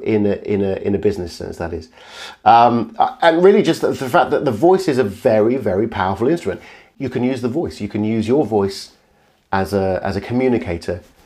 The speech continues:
to deliver your message with the right emotion and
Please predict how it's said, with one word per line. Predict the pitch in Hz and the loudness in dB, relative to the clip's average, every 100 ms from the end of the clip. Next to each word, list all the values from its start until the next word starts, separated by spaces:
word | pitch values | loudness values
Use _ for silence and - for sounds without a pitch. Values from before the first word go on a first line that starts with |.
| _ | _
to | - | -8
deliver | 92 107 113 131 107 | -4 0 2 4 4
your | 101 95 | 2 0
message | 90 - - - - _ _ _ - | -4 -8 -12 -14 -20 _ _ _ -4
with | 101 | -2
the | 101 | 0
right | 107 120 104 | 2 2 2
emotion | 104 92 - 90 85 _ _ _ _ _ - | -2 -4 -6 -8 -12 _ _ _ _ _ -6
and | 101 95 95 92 - | -2 -2 -4 -8 -10